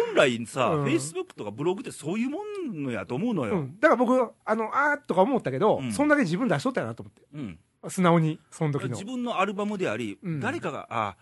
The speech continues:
Speaker 1: 前俺、キリに電話したことあんねんけど、
Speaker 2: うん。
Speaker 1: あれ、俺のね、世話になった関東の先輩が言ってたんだ。
Speaker 2: はいはいはい。
Speaker 1: あの、Facebook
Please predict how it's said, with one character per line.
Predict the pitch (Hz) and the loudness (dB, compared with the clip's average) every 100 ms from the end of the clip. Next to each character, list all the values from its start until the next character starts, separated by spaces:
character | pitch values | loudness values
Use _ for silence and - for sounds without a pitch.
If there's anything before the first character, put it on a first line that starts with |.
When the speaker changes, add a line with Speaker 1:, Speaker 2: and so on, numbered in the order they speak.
| _ _ - | _ _ -6
Speaker 1:
前 | 190 160 | -2 0
俺、 | 127 117 - | -2 -4 -6
キ | - | -6
リ | 233 | -4
に | 110 | -4
電 | 110 190 | -4 -4
話 | 202 | -4
し | |
た | 175 | -8
こ | |
と | - | -12
あ | |
ん | 95 | -12
ね | 82 | -16
ん | |
け | - | -12
ど、 | 196 | -6
Speaker 2:
う | |
ん。 | 233 160 117 98 - _ _ _ | -2 -2 -6 -12 -20 _ _ _
Speaker 1:
あ | - | -18
れ、 | 95 90 | -14 -10
俺 | 117 190 | -10 -10
の | 190 | -8
ね、 | 165 101 - - | -8 -10 -12 -20
世 | - 202 | -8 -4
話 | 240 | -2
に | |
な | 165 | -4
っ | |
た | 104 | -8
関 | - 254 247 | -8 -8 -8
東 | 139 | -10
の | |
先 | 104 147 | -8 -8
輩 | 160 | -6
が | 170 | -4
言 | |
っ | 160 | -4
て | |
た | 131 92 | -8 -10
ん | |
だ。 | 82 - | -14 -4
Speaker 2:
は | 151 139 | 0 2
い | |
は | 107 98 | 0 -6
い | |
は | 101 | -4
い。 | |
Speaker 1:
あ | 110 | -4
の、 | 104 95 90 85 - _ _ _ _ - | -6 -8 -12 -14 -18 _ _ _ _ -8
Facebook | 214 196 220 208 - | -6 -6 -8 -10 -12